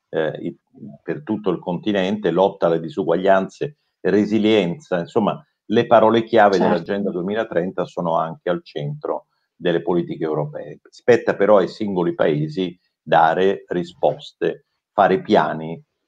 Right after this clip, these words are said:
Speaker 1: in coerenza con quegli obiettivi e su questo l'Italia è forse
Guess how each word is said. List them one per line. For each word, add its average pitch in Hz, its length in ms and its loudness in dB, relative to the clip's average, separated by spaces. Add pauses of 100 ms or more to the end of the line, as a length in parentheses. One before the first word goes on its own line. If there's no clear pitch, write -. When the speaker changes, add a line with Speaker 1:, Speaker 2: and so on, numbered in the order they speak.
(120)
Speaker 1:
in 92 560 -2
coerenza 87 720 0
con 87 260 -6
quegli 85 260 0
obiettivi 76 580 -6
e - 40 0
su - 200 -16
questo 78 320 -8
l'Italia 76 640 -2 (460)
è 78 180 -6
forse - 680 -2